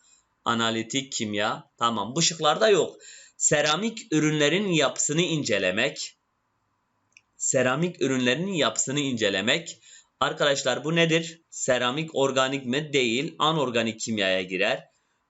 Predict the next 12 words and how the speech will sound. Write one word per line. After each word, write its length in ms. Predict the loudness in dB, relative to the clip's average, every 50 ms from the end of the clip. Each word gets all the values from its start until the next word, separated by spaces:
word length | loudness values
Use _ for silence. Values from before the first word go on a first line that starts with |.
| 0 2
Üre 320 | 4 4 6 4 4 4
dediğimiz 500 | 2 -2 0 0 0 0 2 0 0 0
molekülün 540 | 0 0 2 2 2 0 0 -2 0 0 0
reaksiyonları. 960 | 2 2 2 2 0 -2 -2 -2 -2 -2 -2 0 2 2 2 2 0 0 -2 -8
Bu 200 | -6 -2 -2 0
nedir 240 | 0 0 0 0 0
arkadaşlar? 600 | -2 -2 -2 -2 -2 -2 -2 0 0 0 0 0 0
Organik 500 | -2 -2 0 2 0 0 0 0 -4 -6
kimyadır. 540 | -6 -6 -4 -2 0 0 0 0 0 -2 -2
Organik 480 | 0 -2 -2 0 0 -2 -2 -2 -6 -6
bileşikleri 540 | -4 -2 0 0 -2 -2 0 0 0 0 0
inceler. 500 | -4 -6 -6 -4 -2 0 0 -2 -2